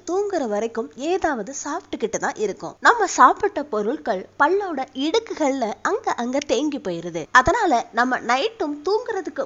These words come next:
முன்னாடி பிரஷ் பண்ணோம்னா இந்த மாதிரி பிரச்சனையே நமக்கு வராது.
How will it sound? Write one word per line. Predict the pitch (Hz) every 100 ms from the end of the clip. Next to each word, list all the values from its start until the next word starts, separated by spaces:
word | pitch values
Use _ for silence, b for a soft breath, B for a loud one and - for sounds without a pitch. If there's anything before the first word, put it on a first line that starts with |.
| 269
முன்னாடி | 320 381 370 269
பிரஷ் | 220 - 311
பண்ணோம்னா | 269 262 269 247 - 302
இந்த | 494 508 277
மாதிரி | 262 233 - 311
பிரச்சனையே | 320 - 427 311 233 302
நமக்கு | 202 196 269
வராது. | 190 180 156